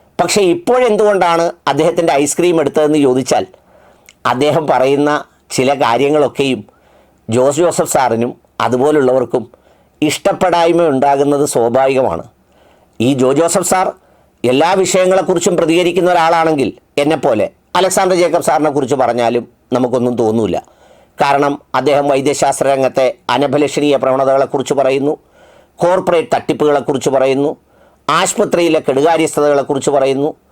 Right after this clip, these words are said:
ആശുപത്രിയിലെ കമ്മീഷനുകളെക്കുറിച്ച് പറയുന്നു, അല്ലെങ്കിൽ ചില ഡോക്ടർമാരെങ്കിലും വലിയ ആർത്തിയോടെ സ്കാൻ സെൻ്ററിൽ നിന്ന് പോലും കാശ് വാങ്ങാനായി വെമ്പൽ കൊള്ളുന്നവരെക്കുറിച്ച് പറയുന്നു. ഇങ്ങനെയൊക്കെയുള്ള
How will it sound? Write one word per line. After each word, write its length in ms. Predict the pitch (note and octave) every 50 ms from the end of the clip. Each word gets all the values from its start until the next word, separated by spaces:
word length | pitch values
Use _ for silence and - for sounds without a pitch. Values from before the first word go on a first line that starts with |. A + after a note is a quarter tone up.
| _ _ - - _ _ _ _ - D3+
ആശുപത്രിയിലെ 560 | F3 G3 F3+ - G3+ F#3 - F3 F#3 E3+ E3 D3+ - C#3+
കമ്മീഷനുകളെക്കുറിച്ച് 880 | A#2+ B2+ D#3 F3 E3+ - F3+ E3+ D#3+ D#3 D3 C3+ - C3+ B2+ - C#3+ C#3
പറയുന്നു, 340 | C3+ C3 C3+ C3 C3 C#3+ D3 - - _ _ _ _ _ _ _ _ _ - D3+
അല്ലെങ്കിൽ 300 | E3+ F3+ E3+ F3+ F3+ E3+ D3+ D3 - _ _ - - -
ചില 140 | F#3+ E3+ F#3 F#3+ F#3 F#3 D3+ D3
ഡോക്ടർമാരെങ്കിലും 880 | D#3 D#3+ D#3 F3 F3 E3 E3+ E3+ D#3+ D3+ D3+ C#3+ C#3+ D3+ D3 C#3+ A2+ - - _ _ _ _ - A2+ C#3
വലിയ 240 | D3 E3 F3+ F#3 F#3 E3+ C#3+ C#3+
ആർത്തിയോടെ 500 | D#3 E3+ F3 - - F3+ E3+ D#3+ D#3 D#3 D3+ -
സ്കാൻ 260 | - - C#3+ C3+ D#3 E3+ -
സെൻ്ററിൽ 320 | F#3+ E3+ D#3+ D#3+ D#3 D#3+ D#3+ D3+
നിന്ന് 160 | D3+ D3 D3 C3+
പോലും 240 | C#3+ C#3+ C#3+ C#3+ C#3+ C#3+
കാശ് 260 | C3+ C3 C#3 - - D#3+ D3
വാങ്ങാനായി 460 | C#3+ C#3+ C#3+ C#3+ C#3 C#3+ C#3 C#3 C#3+ C3
വെമ്പൽ 260 | B2+ A#2+ B2+ D3+ D#3 C#3+
കൊള്ളുന്നവരെക്കുറിച്ച് 720 | D3+ D3 C#3+ C#3+ C3+ C#3 C#3 C#3+ C3+ - C#3 C3 A#2+ - C#3+ C3
പറയുന്നു. 340 | C3 B2+ C3 B2+ C3 C#3+ E3+ - - _ _ _ _ _ _ _ _ _ - A2
ഇങ്ങനെയൊക്കെയുള്ള 560 | A#2+ C#3 E3 F3 F3 F3 G3+ F#3+ F#3 F#3